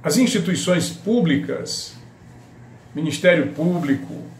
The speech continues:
o próprio Poder Judiciário, nenhuma providência tem a tomar diante de tantas e tamanhas irregularidades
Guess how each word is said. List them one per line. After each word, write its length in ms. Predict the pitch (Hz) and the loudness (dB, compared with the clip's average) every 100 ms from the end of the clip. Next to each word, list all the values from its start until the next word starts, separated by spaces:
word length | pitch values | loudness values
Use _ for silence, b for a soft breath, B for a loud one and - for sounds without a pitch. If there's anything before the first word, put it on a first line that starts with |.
| - - - - - - - - - - - - - - - - - - | -20 -20 -20 -20 -20 -20 -20 -20 -20 -20 -20 -20 -20 -20 -20 -20 -20 -10
o 80 | 147 | -10
próprio 520 | - 196 214 202 165 | -2 4 6 6 2
Poder 320 | 160 135 143 | 0 2 2
Judiciário, 680 | 139 131 - 127 147 143 110 - - - - - - - - - | 2 -2 -2 -2 0 0 -2 -10 -20 -20 -20 -20 -20 -20 -20 -14
nenhuma 340 | - 175 233 202 | -2 4 4 4
providência 640 | 190 180 131 151 170 147 | 2 0 0 0 0 0
tem 180 | - 160 | -2 -2
a 80 | 147 | -2
tomar 640 | 143 117 135 151 - - - - - | 0 -2 0 -2 -6 -16 -20 -20 -20
diante 380 | - 143 160 - | -4 -2 0 -2
de 100 | 135 135 - | -4 -6 -6
tantas 420 | - 226 - 208 165 | 6 6 6 2 2
e 100 | 165 | 0
tamanhas 840 | 143 131 165 160 156 139 - - - - - | 0 2 2 0 -2 -4 -6 -14 -20 -20 -8
irregularidades 920 | 175 165 151 139 123 110 151 131 - | -2 0 2 2 2 2 2 2 -4